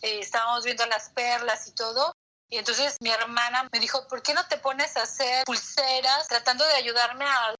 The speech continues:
salir de un problema que tenía. Entonces lo agarré así como una catarsis, ¿me entiendes? De hacer las pulseras. Y bueno, empecé cuando regresé a Francia a hacerlas. Me las hacía solamente para mí. En ese tiempo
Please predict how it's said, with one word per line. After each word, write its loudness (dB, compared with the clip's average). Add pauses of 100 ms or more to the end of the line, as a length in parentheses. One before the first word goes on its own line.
salir -2 (280)
de -6
un -10
problema 0
que -4
tenía. -6
Entonces -4 (200)
lo 0
agarré 2
así -4
como 0
una 0 (220)
catarsis, -2
¿me -10
entiendes? -4
De 0
hacer 2
las 2
pulseras. 0 (640)
Y -4
bueno, 4
empecé 0 (300)
cuando -2
regresé -2
a 2 (180)
Francia 2
a 2
hacerlas. 2
Me 0
las 2
hacía 0
solamente 2
para 2
mí. -4 (420)
En -4
ese 0
tiempo 0